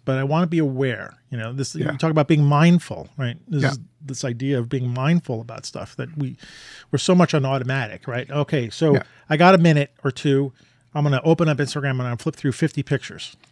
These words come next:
Speaker 1: I'm gonna
Speaker 2: Mm-hmm.
Speaker 1: tag a few, and then I'm gonna go back to my other thing. I-, is that a mindful way of, of dealing with uh, you know, seeing new photography and how does it affect you? So I, I'm, I'm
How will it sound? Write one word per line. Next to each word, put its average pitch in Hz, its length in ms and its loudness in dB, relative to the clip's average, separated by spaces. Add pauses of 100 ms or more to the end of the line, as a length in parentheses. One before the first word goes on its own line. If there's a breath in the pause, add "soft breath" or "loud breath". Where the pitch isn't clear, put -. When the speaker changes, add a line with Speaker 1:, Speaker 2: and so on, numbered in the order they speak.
(140)
Speaker 1:
I'm 123 140 -8
gonna 110 80 -10
Speaker 2:
Mm-hmm. 123 100 0
Speaker 1:
tag 131 260 2
a 139 40 0
few, 160 500 4
and 143 200 0
then 139 240 0
I'm 131 80 -2
gonna 135 140 -4
go 139 80 -2
back 135 160 -4
to - 80 -12
my 123 100 -4
other 123 140 -4
thing. 113 220 -12 (1000 soft breath)
I-, - 80 -20
is 175 460 0
that 170 200 8
a 160 40 6
mindful 147 500 2
way 131 200 0
of, 123 300 -6 (100)
of 131 480 -6
dealing 151 720 0
with 123 540 -10 (200)
uh, - 180 -18
you 165 120 -6
know, 127 380 -8
seeing 151 800 -4
new 127 160 -4
photography 147 640 -2
and 104 120 -10
how 127 200 -6
does 123 160 -8
it 131 100 -6
affect - 500 -10
you? 101 240 -14
So 160 140 -4
I, 156 60 2 (160)
I'm, 180 280 -2 (140)
I'm 180 300 -10